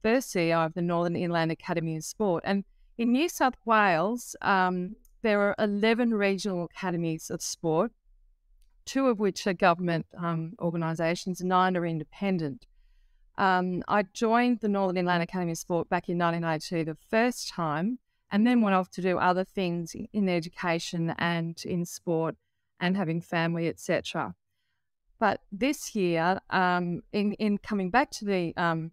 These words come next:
Northern Inland Academy of Sport as the C E O in twenty twenty-one, um, this,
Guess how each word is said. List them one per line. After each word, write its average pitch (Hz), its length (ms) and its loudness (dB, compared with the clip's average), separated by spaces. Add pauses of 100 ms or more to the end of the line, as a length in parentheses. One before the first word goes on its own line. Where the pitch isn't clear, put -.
Northern 196 300 0
Inland 180 320 2
Academy 165 320 -4
of 165 80 -8
Sport 165 220 0
as 202 160 2
the 196 60 -16
C 175 300 -2
E 160 40 2
O 165 120 0
in 160 140 -2
twenty 165 280 -2
twenty-one, 160 920 -2 (480)
um, 165 500 0
this, - 320 -4